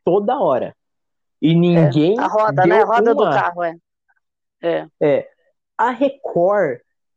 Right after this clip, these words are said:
Speaker 1: é um absurdo como a, como emissora. É, é indignante isso, porque
Speaker 2: Mas, mas,
Speaker 1: acontece,
Speaker 2: Atlas
Speaker 1: acontece a, aconteceu o assédio lá do,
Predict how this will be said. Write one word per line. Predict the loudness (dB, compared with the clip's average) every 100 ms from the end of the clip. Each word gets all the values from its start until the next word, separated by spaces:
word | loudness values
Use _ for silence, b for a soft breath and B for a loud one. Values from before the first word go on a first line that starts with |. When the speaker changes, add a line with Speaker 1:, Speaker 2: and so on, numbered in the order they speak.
| _
Speaker 1:
é | -6
um | -2 -2
absurdo | -4 -8 -10 -10 -12 -20 -10 -2 0 0 -2 -8
como | -6 -2 0
a, | 0 0 -2
como | -4 -4
emissora. | -4 -4 -2 -2 -2 b b b _ 0
É, | 2 4 2 0 -2 -8
é | -6
indignante | -4 -4 -4 -4 -2 2 4 2 0 0 0
isso, | 0 -2 -2
porque | -2 0 0 2
Speaker 2:
Mas, | 4 0 -2 -2
mas, | 0 2 2
Speaker 1:
acontece, | 2 0 0
Speaker 2:
Atlas | 2 0 -2 -16 -14 -10
Speaker 1:
acontece | -4 -2 0 -2 0 -2
a, | -2 -8 _ -14 -10
aconteceu | -4 -2 -2 0 2
o | 0
assédio | 0 -2 -2 2
lá | 0
do, | 2 2 2 0